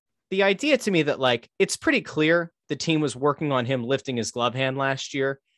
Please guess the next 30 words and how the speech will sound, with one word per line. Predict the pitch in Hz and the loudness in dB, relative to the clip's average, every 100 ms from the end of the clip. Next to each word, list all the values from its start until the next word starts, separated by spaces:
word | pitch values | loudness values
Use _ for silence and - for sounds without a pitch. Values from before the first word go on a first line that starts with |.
| _ | _
So | - 190 | -6 -2
the, | 165 180 - | 0 0 0
the | 151 165 | -2 0
notion | 170 190 196 196 | 4 2 2 0
that, | 170 139 | 0 0
like, | 123 | -4
he | - 151 | -2 -4
couldn't | - 151 135 | 0 0 0
just | 117 113 - | -2 -2 -2
say | 113 113 | -2 -2
that | 127 127 120 _ _ _ _ _ _ 123 | 0 0 -2 _ _ _ _ _ _ 0
after | 131 139 | 0 0
he's | 123 131 | -4 -2
asked | 120 117 - | 0 0 -2
about | 123 123 | -2 -2
it | 117 | -2
multiple | 120 117 120 | -6 -8 -12
times | 113 120 113 123 | -8 -6 -6 -10
is | |
kinda | - 175 156 | -10 -6 -6
like, | 147 | -8
come | - 87 | -10 -14
on, | - - _ _ _ _ | -14 -20 _ _ _ _
like, | 165 170 | -2 0
give, | 320 226 _ - | -2 -4 _ -4
give | 277 214 | -2 0
just | 220 - | 0 0
a | |
little | 120 120 131 104 | -2 -2 -4 -4
bit. | 90 78 | -10 -16